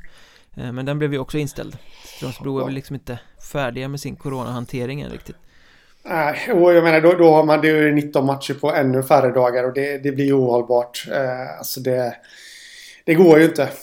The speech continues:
Speaker 1: Om man
Speaker 2: Nej.
Speaker 1: ska vara helt ärlig. Det, det, det är inte rimligt för, alltså spelarnas säkerhet. Bara den är det inte rimligt. De, de jobbar vid sidan av och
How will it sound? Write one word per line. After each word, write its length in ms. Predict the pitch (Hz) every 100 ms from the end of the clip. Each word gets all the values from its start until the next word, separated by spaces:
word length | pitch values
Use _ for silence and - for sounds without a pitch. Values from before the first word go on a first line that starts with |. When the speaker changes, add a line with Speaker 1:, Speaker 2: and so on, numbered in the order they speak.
| - - - - -
Speaker 1:
Om 80 |
man 60 | 147
Speaker 2:
Nej. 80 | 143
Speaker 1:
ska 100 | 135
vara 100 | 131
helt 200 | 127 127
ärlig. 340 | 131 127 131
Det, 420 | 135 135 135 143 -
det, 120 | -
det 200 | - 165 156
är 60 |
inte 160 | 131 147
rimligt 480 | 143 135 127 135 -
för, 580 | 139 131 131 143 156 -
alltså 200 | 156 165
spelarnas 440 | 170 170 143 135 143
säkerhet. 600 | 143 - 113 139 - - - - 190 151
Bara 360 | 262 196 143 135
den 220 | 120 123 131 - - - - _
är 80 | 143
det 40 |
inte 120 | 135
rimligt. 420 | 131 127 120 131 - 175 - - -
De, 80 | 180 180
de 160 | 165 160
jobbar 440 | 156 139 139 139
vid 140 | 139 131
sidan 340 | 147 135 131
av 360 | 123 131 127 127
och 200 | 127